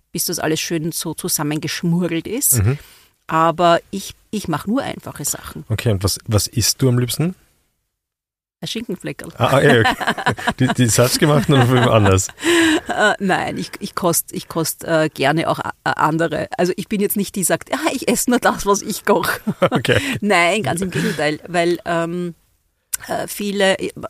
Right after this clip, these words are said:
Speaker 1: man glaubt, Schinkenfleckerl sind so leicht, aber, aber, aber, aber, dann kommt's halt drauf, wird der Schnee geschlagen, ähm,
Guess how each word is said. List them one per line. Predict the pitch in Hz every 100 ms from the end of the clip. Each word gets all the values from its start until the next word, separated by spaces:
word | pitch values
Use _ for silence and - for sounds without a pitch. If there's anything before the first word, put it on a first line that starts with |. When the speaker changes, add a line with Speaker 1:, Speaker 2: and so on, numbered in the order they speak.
| -
Speaker 1:
man | - 185
glaubt, | - 160
Schinkenfleckerl | - 196 196 175 165 170
sind | 156 -
so | 151
leicht, | 277 190 - -
aber, | 175 202 147 - - 135
aber, | 151 143 139 -
aber, | 139 120 -
aber, | - 87 - 156 - - - - - -
dann | 190 185
kommt's | - 185 -
halt | 170 -
drauf, | 139 -
wird | 190
der | -
Schnee | - 165
geschlagen, | 151 156 - 135 120 139 143 -
ähm, | 156 147 147 147 143 139 147